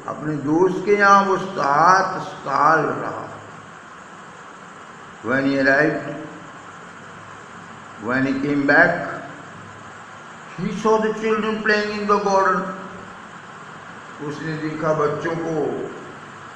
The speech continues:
गार्डन में खेलते हुए। What are you doing here? He cried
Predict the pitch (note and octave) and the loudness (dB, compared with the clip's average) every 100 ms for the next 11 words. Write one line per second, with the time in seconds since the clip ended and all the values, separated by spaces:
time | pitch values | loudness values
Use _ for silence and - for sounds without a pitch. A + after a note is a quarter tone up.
0 | - - - - B2 A#2+ B2+ C#3+ D#3 E3+ | -16 -16 -16 -16 -8 -4 2 4 4 4
1 | E3+ F3+ F3+ F3+ E3+ E3+ E3+ G3 G3 F#3+ | 2 0 -2 -2 0 0 0 0 2 0
2 | D3 - - - - - - - - - | 0 -2 -6 -10 -12 -14 -16 -16 -18 -18
3 | - - - - - - - - - - | -18 -18 -18 -16 -18 -16 -16 -16 -16 -16
4 | - - - - - - - - - - | -16 -16 -16 -16 -16 -16 -16 -16 -14 -2
5 | E3 F#3+ G#3+ A3+ A3 A#3+ A#3+ A#3+ B3 B3 | 4 6 8 6 6 4 4 8 10 12
6 | A3+ - - - - - - D3+ D3+ D3+ | 12 10 4 0 -4 -10 -8 -4 -2 4
7 | D#3 D#3 D3+ | 6 6 4